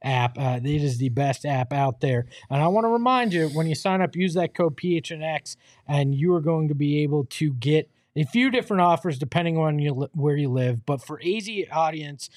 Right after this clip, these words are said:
you're gonna place your first bet and receive up to a thousand dollars back in bonus bets if you lose.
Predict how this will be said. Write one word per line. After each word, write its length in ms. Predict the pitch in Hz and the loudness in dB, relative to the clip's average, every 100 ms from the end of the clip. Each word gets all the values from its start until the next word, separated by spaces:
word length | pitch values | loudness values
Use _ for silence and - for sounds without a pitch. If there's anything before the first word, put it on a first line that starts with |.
| - - | -20 -6
you're 160 | 139 185 | 2 2
gonna 80 | 175 | 2
place 400 | - 175 190 - | 0 0 2 0
your 100 | 170 | -2
first 320 | - 170 - | 0 -2 0
bet 260 | 156 151 - | 0 0 -2
and 180 | 147 139 | -4 -4
receive 380 | 127 - 180 165 | -4 -4 0 0
up 160 | 156 | 0
to 140 | - 143 | -2 -2
a 80 | 131 - | -2 -2
thousand 420 | 143 165 165 185 | -2 -2 -4 -2
dollars 320 | 160 156 147 | -2 -2 -4
back 340 | 120 135 127 - - - - | -4 -2 -2 -6 -16 -20 -2
in 240 | 196 226 | -2 2
bonus 320 | 196 185 170 | 2 2 0
bets 400 | - 147 135 - - _ _ - | 0 0 0 -4 -18 _ _ -2
if 240 | 202 202 | 0 2
you 160 | 196 175 | 2 4
lose. 420 | 160 160 160 | 4 4 2